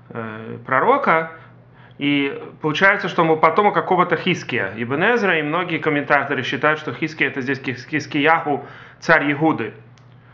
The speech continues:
Просто между ним и Йошияху прошло меньше поколений, да? После Хискияху был Минаше, потом Амон, потом Йошияху.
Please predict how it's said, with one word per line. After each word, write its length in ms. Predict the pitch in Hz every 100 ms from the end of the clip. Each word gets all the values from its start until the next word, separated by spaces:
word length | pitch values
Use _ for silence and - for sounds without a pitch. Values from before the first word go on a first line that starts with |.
| - -
Просто 320 | 123 117 131
между 320 | 135 131 127
ним 260 | 147 165 151
и 320 | 135 131 127 - - - - -
Йошияху 640 | 135 139 - 156 202 254 202
прошло 280 | 160 147 180
меньше 300 | 185 175 143
поколений, 580 | 123 123 113 98 98 98
да? 120 | 123
После 400 | 135 120 120 127
Хискияху 580 | 123 127 156 165 156 143
был 160 | 135
Минаше, 580 | 135 147 202 254 - 156 - - -
потом 260 | 143 160 156
Амон, 400 | 156 202 214 170
потом 460 | 143 165 160 160 - -
Йошияху. 720 | 139 156 160 147 135 110 104